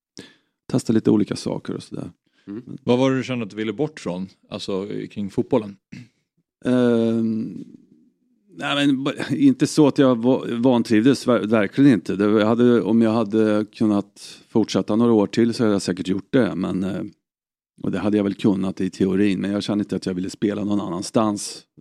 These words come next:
Speaker 1: Eh, eh, och, eh, nej, men det var bara, eh, det är ju en livsstil som man lever,
Speaker 3: Mm.
Speaker 1: och, eh, jag ville testa någonting annat helt enkelt, kände jag.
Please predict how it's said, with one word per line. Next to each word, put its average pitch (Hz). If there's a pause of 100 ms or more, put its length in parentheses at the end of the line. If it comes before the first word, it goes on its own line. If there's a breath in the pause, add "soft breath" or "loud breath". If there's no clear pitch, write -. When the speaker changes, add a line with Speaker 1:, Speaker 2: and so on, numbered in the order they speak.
(140)
Speaker 1:
Eh, 90 (1600 soft breath)
eh, -
och, -
eh, - (720)
nej, 131
men 147
det 151
var 160
bara, 147
eh, 123
det 107
är 139
ju 143
en 143
livsstil 139 (480)
som 120
man 110
lever, 98
Speaker 3:
Mm. 98
Speaker 1:
och, -
eh, 92 (260)
jag 107
ville 127
testa -
någonting 107
annat 113
helt 92
enkelt, - (100)
kände 101
jag. 104